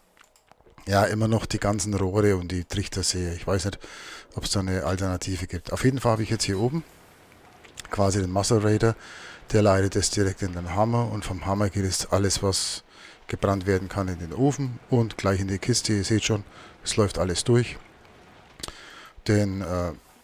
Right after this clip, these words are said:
Kompressor habe ich dann hier hingestellt und daneben dann eben meine Rubber-Produktion, weil ich möchte, bevor ich jetzt in L V eintauche, erstmal ein wenig auf Masse produzieren.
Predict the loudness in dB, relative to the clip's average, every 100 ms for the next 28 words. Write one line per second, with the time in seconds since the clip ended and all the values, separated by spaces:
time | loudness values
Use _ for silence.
0 | _ -6 -4 -4 _ -2 2 4 2 2
1 | 0 -4 -2 0 2 0 0 2 2 2
2 | -2 -14 -12 -8 -4 -2 -2 -2 -4 -4
3 | -4 -6 -6 -10 -16 _ _ _ _ _
4 | _ _ _ _ _ _ -6 -2 0 0
5 | -4 -6 -8 -12 -10 -4 0 2 2 0
6 | -4 -8 -4 -2 0 -2 -4 -2 -2 -2
7 | -6 -16 -20 -20 -20 -20 -20 -20 -20 -20
8 | -6 2 2 2 0 0 0 0 0 0
9 | 2 2 4 0 0 -2 2 2 2 0
10 | 0 -2 0 0 0 0 -2 -4 -14 -20
11 | -6 0 0 2 0 2 0 -2 -2 0
12 | 2 0 0 -4 -2 0 0